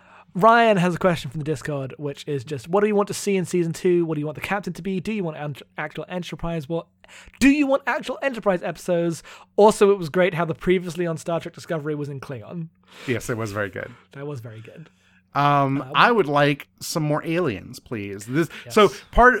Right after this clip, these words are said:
Speaker 2: uh, this ship is very, very human-centric, and that's cool because it is, like, the most diverse cast we've had ever in <laughs> Star Trek by, by a lot, by enough that it's embarrassing. But, uh,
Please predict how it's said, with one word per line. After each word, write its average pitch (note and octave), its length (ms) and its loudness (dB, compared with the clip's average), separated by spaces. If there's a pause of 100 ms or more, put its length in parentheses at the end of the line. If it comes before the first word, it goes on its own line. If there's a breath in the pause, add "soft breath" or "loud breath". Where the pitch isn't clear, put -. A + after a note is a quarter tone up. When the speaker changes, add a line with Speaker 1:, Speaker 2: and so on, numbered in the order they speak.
(120)
Speaker 2:
uh, F3+ 300 6
this G#3 180 -2
ship - 300 0
is D3+ 320 0
very, D3+ 440 0
very C3+ 260 0
human-centric, A#2+ 760 -2
and C#3 140 -2
that's D3+ 140 -2
cool G3+ 280 0
because C#3+ 640 0 (100)
it C3 260 -6
is, C#3 220 0
like, C3+ 220 -2
the C#3 100 -2
most C3+ 260 0
diverse B2+ 380 0
cast F#3+ 340 0
we've A3 200 -6
had A3+ 220 2
ever A3 280 -2
in A#3 160 0
<laughs> - 0 -
Star - 240 2
Trek C4 280 -4
by, G3+ 240 4 (300 loud breath)
by B3 140 6
a G3+ 120 8
lot, C3+ 420 2
by F#3+ 180 6
enough G#3+ 320 4
that G3 140 4
it's F3 180 -2
embarrassing. C3+ 720 0 (360 loud breath)
But, D3 460 4
uh, A#2+ 400 -2